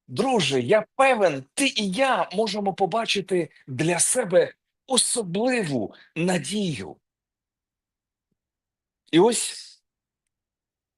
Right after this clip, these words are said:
перш за все, запрошую вас подивитися дуже знайомі слова,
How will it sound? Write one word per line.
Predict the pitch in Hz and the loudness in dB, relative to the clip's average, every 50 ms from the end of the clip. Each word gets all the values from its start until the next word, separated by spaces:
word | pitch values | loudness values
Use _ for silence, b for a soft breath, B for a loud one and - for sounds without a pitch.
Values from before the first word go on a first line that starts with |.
| _ _ _ _ _ _ _ _ _ _ _ _ - | _ _ _ _ _ _ _ _ _ _ _ _ 2
перш | - 190 202 185 151 | 4 4 4 4 0
за | 143 165 | -2 -2
все, | 139 - - 240 247 247 240 - _ _ _ _ _ _ _ _ _ _ - - | -2 -2 -2 -2 -2 -2 -4 -12 _ _ _ _ _ _ _ _ _ _ -10 -4
запрошую | 135 - 190 170 - 254 240 - 202 180 170 | 0 0 2 2 2 0 -2 0 0 0 2
вас | 202 214 - - - | 2 2 2 0 0
подивитися | 175 156 147 202 220 208 196 - 160 - 208 180 | -2 0 2 2 2 2 0 0 0 0 0 0
дуже | 139 120 123 - 269 285 302 269 254 220 | -2 -4 -14 -8 -4 -4 -2 0 0 2
знайомі | 180 - - 185 180 175 240 240 220 196 | 2 2 0 0 0 2 0 2 2 2
слова, | 170 - - 196 202 208 208 208 165 123 90 85 | 0 0 -2 -2 -4 0 4 4 4 4 2 0